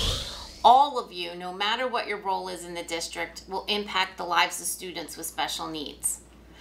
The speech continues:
As of last May, our students with I E Ps, individualized education plans, exceeded twenty-two percent.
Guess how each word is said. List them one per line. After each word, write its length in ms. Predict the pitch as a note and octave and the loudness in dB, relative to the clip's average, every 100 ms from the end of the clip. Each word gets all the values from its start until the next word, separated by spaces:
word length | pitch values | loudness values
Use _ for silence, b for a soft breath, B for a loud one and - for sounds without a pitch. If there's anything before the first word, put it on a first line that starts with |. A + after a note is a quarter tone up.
| B B | B B
As 240 | G3 G#3 A3+ | 4 4 2
of 160 | C#4 A#3 | -4 0
last 360 | A#3 A#3 - | 4 4 0
May, 320 | A3 G3+ F#3+ - | 2 2 2 0
our 120 | E3+ | -6
students 680 | - - G#3 G#3 A#3 A#3 - | -6 -8 -8 -4 -4 -4 -4
with 220 | G3+ G3+ | -4 0
I 320 | - F#3+ G3+ G3 | 2 2 0 -4
E 240 | G3 F3 | -6 -4
Ps, 120 | F3 - | -6 -8
individualized 960 | F#3 F3+ F#3 G3 F#3+ F#3 F3+ F3+ - - | -8 -6 -2 -2 -4 0 2 2 -2 -6
education 600 | F3+ F3+ - F#3 F3+ F3+ | -6 -6 -6 -4 -4 -8
plans, 440 | - E3 E3 D#3+ B B - | -6 -4 -4 -6 B B -8
exceeded 720 | G3+ - - - A3 A3 A3+ A3 | -6 -4 -4 -4 -4 2 2 2
twenty-two 880 | - G#3+ G#3+ A#3 A3+ - - A3+ G#3+ | -2 4 4 4 -2 -2 0 0 -2
percent. 1000 | - G#3 G3+ - A3 G3 D#3 - - | -2 -4 0 2 4 4 2 -4 -10